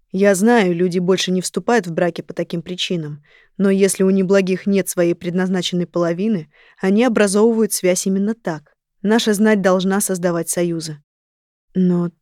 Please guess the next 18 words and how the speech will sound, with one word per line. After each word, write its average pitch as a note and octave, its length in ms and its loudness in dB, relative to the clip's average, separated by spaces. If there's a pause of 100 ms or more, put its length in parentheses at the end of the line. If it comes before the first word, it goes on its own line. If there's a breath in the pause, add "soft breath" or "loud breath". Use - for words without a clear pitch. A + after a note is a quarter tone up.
ты G3+ 120 4
никогда F#3+ 520 0
не F#3+ 120 2
образовывал F#3 680 2
связь? F3 440 -4 (1120)
Нет. G3+ 420 -2 (600)
Мне G#3 240 4
кажется, G#3 400 0
я F#3+ 140 2
всегда G3+ 400 -2
знал, E3 280 -6
что - 220 -6
у F3 60 -2
меня F#3 240 0
где-то F3+ 340 -4
есть F3 260 -4
предназначенная F3+ 680 -4
половина. F3+ 580 -4